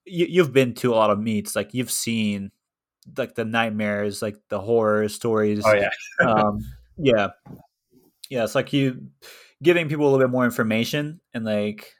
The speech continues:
Speaker 1: uh, like, the right way of doing this, because, like, there isn't a lot of, like we talked about, there isn't a lot of information on this. There's a lot of information on how to cut, uh, but not really what to do after.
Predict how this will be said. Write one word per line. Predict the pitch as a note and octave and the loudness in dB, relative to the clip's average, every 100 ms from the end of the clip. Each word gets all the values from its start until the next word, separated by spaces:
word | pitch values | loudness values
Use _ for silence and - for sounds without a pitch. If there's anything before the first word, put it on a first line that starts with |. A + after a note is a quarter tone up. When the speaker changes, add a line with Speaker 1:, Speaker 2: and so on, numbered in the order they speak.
| _ | _
Speaker 1:
uh, | A#2 G#2 G2+ | -4 -4 -4
like, | G#2+ | -4
the | A2+ | -2
right | G#2+ A2+ A#2 | 2 2 2
way | A#2 A2+ A2 - _ | 2 2 -2 -8 _
of | A#2+ G#2 A2+ | -8 -8 -6
doing | B2 C3+ D3+ | -4 -2 -4
this, | F3 - | -6 -6
because, | B2 A#2+ A#2 | -10 -6 -6
like, | G#2+ | -4
there | D#3+ | 0
isn't | G3 G3+ | 0 0
a | |
lot | D#3 C#3 A2+ | 0 2 4
of, | G#2+ G2 F#2 - | 2 0 -6 -8
like | A#2 | -6
we | A2+ | -6
talked | G#2+ G#2+ A2 | -6 -6 -4
about, | G#2 - | -6 -8
there | A2 A#2 | -4 -2
isn't | C3+ C3+ | 0 -2
a | B2 | 0
lot | B2 A2+ | 2 2
of | A2 | -2
information | A2 - A2 A2 G#2 G#2+ | -6 -6 -4 -4 -4 -4
on | G2+ G2+ | -4 0
this. | B2+ C#3+ | 0 0
There's | C3+ A#2+ | -6 -2
a | |
lot | C#3+ D3 | 2 2
of | C3 | 0
information | - B2+ A#2+ B2 | -2 -6 -4 -4
on | G#2 | -4
how | G#2 F3+ | 0 0
to | C3 | 0
cut, | - A2+ G#2 - _ _ - - _ _ | -6 -2 -2 -2 _ _ -20 -20 _ _
uh, | A#2+ G2+ G2+ - G#2+ | -4 -2 -4 -10 -2
but | G#2 G2+ - - | 4 4 2 0
not | A#2 G#2+ | 2 2
really | A2+ A2+ G#2 F#2+ - | 4 4 4 0 2
what | G#2+ G#2+ | 0 2
to | |
do | G2+ G2 | -2 0
after. | G#2+ - - | -2 -4 -10